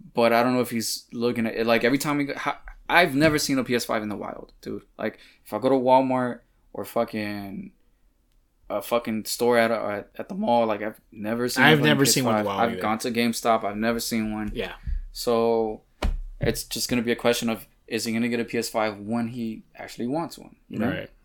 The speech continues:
Speaker 1: So
Speaker 2: I get what you're saying. Yeah, I, I told him, "I guess you're better off just flipping it," which I think he already did. So
Speaker 1: Probably.
Speaker 2: so there you have it. So that's what I told him. But yeah, I think right now, if you don't have a P S five,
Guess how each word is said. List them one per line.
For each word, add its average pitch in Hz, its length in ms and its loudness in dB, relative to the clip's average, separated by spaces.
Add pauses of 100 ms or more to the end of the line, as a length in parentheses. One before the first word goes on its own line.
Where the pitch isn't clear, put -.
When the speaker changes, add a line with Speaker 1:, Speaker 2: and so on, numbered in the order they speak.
(400)
Speaker 1:
So 107 480 -6 (420)
Speaker 2:
I 151 60 0
get 175 80 2
what 147 60 2
you're 110 80 0
saying. 98 320 -4 (240)
Yeah, 120 340 2
I, 156 340 8
I - 40 10
told 151 240 6
him, 143 180 6
"I 131 100 2
guess 131 280 2
you're 113 140 2
better 110 280 0
off 95 140 -4
just - 220 -6
flipping 80 280 -10
it," 73 160 -12
which 104 160 -8
I 123 80 -6
think 113 240 -16
he - 100 -10
already 64 220 -8
did. - 280 -14 (160)
So - 420 -16
Speaker 1:
Probably. - 280 -14 (680)
Speaker 2:
so - 160 -10
there 117 160 -4
you 160 100 -2
have 123 280 -8
it. - 160 -16
So 92 100 -8
that's 101 140 -6
what 104 100 -4
I 95 40 -6
told 98 260 -8
him. 95 220 -8
But 104 200 -2
yeah, 175 280 4
I 131 160 4
think 180 220 0
right 165 160 4
now, 147 160 4
if 139 100 2
you 139 60 4
don't 139 140 4
have 139 80 2
a 127 80 2
P 127 160 0
S 113 120 2
five, 113 800 -2